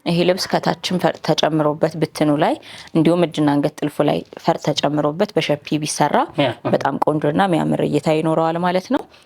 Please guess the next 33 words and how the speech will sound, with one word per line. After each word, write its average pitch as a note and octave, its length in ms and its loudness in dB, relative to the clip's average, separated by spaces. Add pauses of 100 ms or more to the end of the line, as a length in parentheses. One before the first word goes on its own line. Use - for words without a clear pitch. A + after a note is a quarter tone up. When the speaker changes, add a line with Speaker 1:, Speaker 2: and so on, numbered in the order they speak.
(120)
Speaker 1:
ስፌት D#3+ 280 0
ስታይል F3+ 320 0
ሁሌ F3 220 0
እንደምንለው D#3+ 560 2 (500)
ደንበኛ D3 440 4
በሚመርጠው D3+ 640 0 (180)
ምርጫ D#3 280 0
ነው D#3+ 140 0
Speaker 2:
ዋው፣ E3+ 80 -2
Speaker 1:
የምናስተናግዳቸው። F3 920 0
Speaker 2:
ያምራል። - 260 -8
ግሬስ - 280 0
አለው። G#2 220 -4
Speaker 1:
ግሬስ G#3+ 260 2
አለው። D3+ 260 2
በጣም G#3+ 240 0
ትልቅ - 300 -2
ልብስ D#3 260 -2
ነው። G3 140 2
ነጠላውም D#3 520 0
ትልቅ F#3+ 360 -2
ነው። D#4+ 220 0
Speaker 2:
ያ። C3 100 -4 (220)
Speaker 1:
የመነኑ D3+ 460 2
ጥራትም C4+ 360 0
ሁሌ E3 220 -4
እንደምንለው D#3+ 600 2
የሽመና D#3 500 2
ልብሶች - 280 -6
በሁለት D#3+ 380 -4
አይን D#3 180 0
ነው E3 100 0
የሚሰሩት። F#3+ 520 0